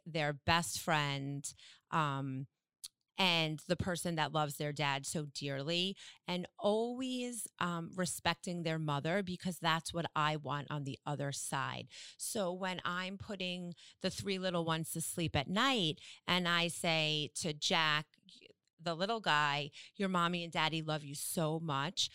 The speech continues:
I do that very intentionally, because that's what I want to happen on the other end. I think as a mom, um,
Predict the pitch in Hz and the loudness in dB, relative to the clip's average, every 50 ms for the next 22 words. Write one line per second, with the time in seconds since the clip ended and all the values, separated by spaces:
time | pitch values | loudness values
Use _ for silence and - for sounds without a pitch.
0 | - - - - _ - 208 202 - - - 220 247 294 294 294 262 220 - - | -12 -20 -20 -10 _ 0 0 0 0 -4 -4 -2 -2 0 0 0 0 0 -2 -4
1 | 156 147 147 143 180 175 175 175 180 180 - - 170 160 - - - - - 147 | -12 -14 -6 0 2 2 2 2 0 -4 -4 -6 -6 -6 -8 -10 -8 -6 -6 -2
2 | 143 - - 202 208 208 220 226 226 233 208 214 202 - - 190 202 180 175 165 | -2 -2 -2 -2 -4 -4 -4 -4 -6 -4 -4 -6 -6 -6 -4 -2 -2 -2 -2 -4
3 | 165 - - - - - - _ _ _ - - 185 233 277 - - - - 226 | -6 -10 -14 -18 -20 -20 -20 _ _ _ -4 0 2 2 2 0 -2 -6 -4 -6
4 | 202 - - 175 170 170 185 190 175 185 185 185 175 - 165 - - 160 151 151 | -6 -6 -6 -4 -2 -2 -2 -2 0 -2 -2 -2 -2 -4 -6 -6 -2 -2 -2 -2
5 | - 170 165 151 143 143 147 139 - - - 151 143 160 143 - - 147 143 143 | -2 -2 -2 -2 -2 0 -2 -2 -2 0 0 2 2 2 0 0 0 0 0 0
6 | 147 170 180 - - 185 170 - - 175 185 185 - 190 180 - 147 139 147 139 | 0 -2 -4 -2 0 0 0 0 0 -2 -2 -2 -2 -2 -2 -2 -2 -4 -4 -4
7 | 139 135 131 131 127 127 127 131 139 160 208 240 _ _ _ _ _ _ _ _ | -2 -2 0 0 0 0 0 -2 -2 -2 -4 -6 _ _ _ _ _ _ _ _
8 | _ _ _ _ _ - _ _ _ _ - - - - - - 170 165 151 143 | _ _ _ _ _ -20 _ _ _ _ -20 -20 -18 -8 -4 -2 0 0 0 -2
9 | 139 143 127 | -2 -4 -6